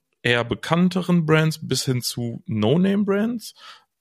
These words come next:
Ähm, das, das, d-, die Liste, die steht auch noch nicht, die werden wir auch so ein bisschen dynamisch gestalten,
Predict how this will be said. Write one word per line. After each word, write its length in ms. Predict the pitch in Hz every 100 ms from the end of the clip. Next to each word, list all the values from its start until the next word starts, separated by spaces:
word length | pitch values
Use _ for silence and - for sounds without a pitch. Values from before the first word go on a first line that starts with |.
| -
Ähm, 400 | 120 123 120 123
das, 260 | 123 - -
das, 400 | - - - -
d-, 520 | - - - - -
die 140 | 123 123
Liste, 400 | 135 185 - 139
die 100 | 120
steht 320 | - 180 214
auch 160 | 214
noch 160 | 175 190
nicht, 280 | 185 190 -
die 120 | 117
werden 220 | 131 143
wir 100 | 143
auch 100 | 123
so 120 | 127
ein 40 | 127
bisschen 300 | 139 - 123
dynamisch 460 | 117 135 180 185
gestalten, 500 | - - 160 156 170